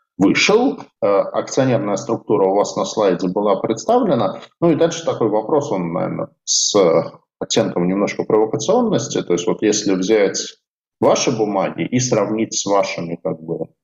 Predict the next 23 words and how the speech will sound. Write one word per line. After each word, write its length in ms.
пирс, 580
то 80
есть, 160
ну, 80
наверное, 360
ваши 500
пирс – 360
это 800
пик 380
и 340
Л 220
С 140
Р. 180
Вот, 240
ну 100
вот, 280
э, 340
динамика, 960
тут 180
не 80
буду 220
голословным, 800
покажу. 640